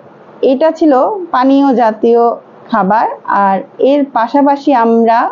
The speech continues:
যে যে খাবারের দিকে লক্ষ্য রাখবো, সেগুলো হচ্ছে সবজি,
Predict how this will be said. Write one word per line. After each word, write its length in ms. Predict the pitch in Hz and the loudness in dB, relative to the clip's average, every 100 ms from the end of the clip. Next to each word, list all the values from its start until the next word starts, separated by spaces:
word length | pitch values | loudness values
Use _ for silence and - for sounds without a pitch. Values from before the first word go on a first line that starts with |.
| - | -4
যে 280 | - 214 220 | 0 2 2
যে 180 | 214 240 | 0 -2
খাবারের 560 | 240 226 208 233 240 | -2 -2 0 0 0
দিকে 240 | 214 220 220 | 0 0 0
লক্ষ্য 440 | 208 208 - 240 | 0 -2 -4 0
রাখবো, 440 | 220 220 202 262 349 | 2 0 0 -2 0
সেগুলো 380 | 269 220 220 | -2 0 2
হচ্ছে 300 | 220 208 311 | 0 0 -4
সবজি, 580 | 330 - 262 202 185 285 | -4 -2 0 0 -2 -6